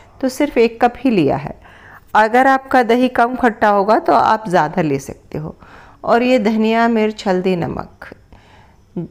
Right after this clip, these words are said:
जितना आप खाते हो उस हिसाब से डाल लो।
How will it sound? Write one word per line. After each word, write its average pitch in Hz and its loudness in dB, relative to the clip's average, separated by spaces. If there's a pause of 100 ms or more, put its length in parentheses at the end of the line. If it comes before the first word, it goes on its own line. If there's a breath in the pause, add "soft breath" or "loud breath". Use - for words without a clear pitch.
जितना 214 -2
आप 208 -2
खाते 180 0
हो 208 2
उस 196 -4
हिसाब 170 0
से - -6
डाल 147 -2
लो। 185 -4